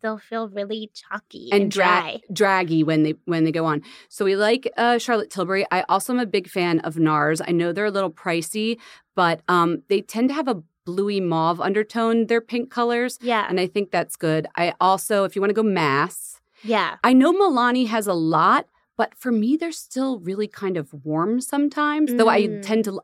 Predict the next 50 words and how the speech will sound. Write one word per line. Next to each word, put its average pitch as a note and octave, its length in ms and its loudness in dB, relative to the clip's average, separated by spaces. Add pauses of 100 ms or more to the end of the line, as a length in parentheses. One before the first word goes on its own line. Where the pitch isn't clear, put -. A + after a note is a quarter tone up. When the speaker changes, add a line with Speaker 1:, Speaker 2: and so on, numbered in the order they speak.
Speaker 2:
I F3+ 40 0
love G3+ 240 0
that G#3+ 200 0
brand F3 260 0
otherwise G#3 480 0
for C4 140 -6
lip B3+ 240 -4
stuff. C#4 380 -6
So A#3+ 60 -8
Speaker 1:
Mm-hmm. A3+ 460 -4
Speaker 2:
I G#3+ 140 4
would A#3+ 180 0
send G#3+ 220 0
her G3+ 160 -2
also F#3+ 220 -2
to F3+ 200 -6
nyx. - 760 -2 (280)
Speaker 1:
I A3+ 400 -2 (100)
was A3+ 320 -6
just G3+ 280 -12
gonna G#3 340 0
Speaker 2:
No, A#3+ 140 8
you E3+ 200 -4
were D#3+ 200 2
not. D#3 400 2
Speaker 1:
I C#4 240 2
love, C4+ 580 0 (160)
well, C4+ 340 0
first - 240 2
off, G4 140 -2
I D4 80 2
love B3 180 -2 (140)
all G#3 300 2
of A3+ 80 0
nyx B3 360 2
lip C4+ 200 2
Speaker 2:
<laughs> - 0 -
Speaker 1:
products. C#4 500 0
That's A#3+ 260 -4
my A#3+ 200 -6
favorite G#3+ 840 0 (300)
beauty G#3 260 -8
product A3+ 380 -4
that A3 160 -2
they G#3+ 100 -10
carry. G3+ 400 -4
They A#3 160 -2
do G#3+ 240 -6
lips G3+ 300 -6 (100)
so G3+ 240 2